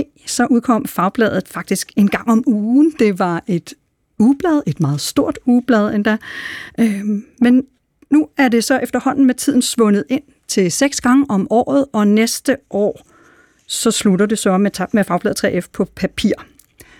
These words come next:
Bladet, som har vundet flere priser for sin undersøgende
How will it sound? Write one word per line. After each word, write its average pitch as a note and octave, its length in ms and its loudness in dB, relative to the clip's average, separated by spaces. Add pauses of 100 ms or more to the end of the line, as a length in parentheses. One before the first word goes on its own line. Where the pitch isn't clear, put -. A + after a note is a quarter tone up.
(400)
Bladet, C#4 520 0
som G#3+ 280 2
har G3+ 140 2
vundet F#3 300 2
flere G#3 180 0
priser A#3+ 400 -2
for F#3+ 180 -2
sin E3+ 300 -2
undersøgende G3 580 0